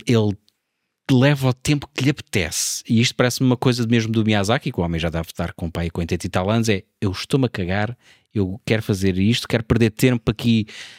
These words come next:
eh, com este rapaz, neste ambiente novo, com uma tia a fazer de mãe, eh, com uma tia que lhe quer muito, eh, que ele goste dela, eh, um rapaz que ainda não ultrapassou a perda da mãe."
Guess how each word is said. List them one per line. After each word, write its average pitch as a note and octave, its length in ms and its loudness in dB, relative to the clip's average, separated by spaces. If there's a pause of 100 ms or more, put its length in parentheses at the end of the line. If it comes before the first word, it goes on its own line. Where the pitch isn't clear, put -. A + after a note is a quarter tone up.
(120)
eh, A2 280 4
com A2+ 240 4
este - 200 0
rapaz, A2+ 720 0 (320)
neste A2+ 280 0
ambiente G#2+ 400 0
novo, A2 460 2
com A2+ 80 -2
uma G#2 120 4
tia G#2+ 280 2
a F#2 40 -2
fazer F#2 300 -2
de G2 100 0
mãe, A2 400 2 (360)
eh, G2+ 320 -2
com - 100 -6
uma G2+ 100 2
tia G2 220 0
que - 160 -2
lhe F#2+ 80 0
quer C3 260 0
muito, A#2 680 2
eh, G2+ 320 2
que - 100 -2
ele G2 220 2
goste G2 400 0
dela, G#2+ 460 2 (400)
eh, F#2 200 -2
um F#2+ 360 0
rapaz G2+ 440 0
que - 160 -6 (220)
ainda G#2 240 2
não A2 160 2
ultrapassou A2+ 640 2
a G#2+ 60 2
perda G#2+ 320 -2
da B2 100 4
mãe." C3+ 300 2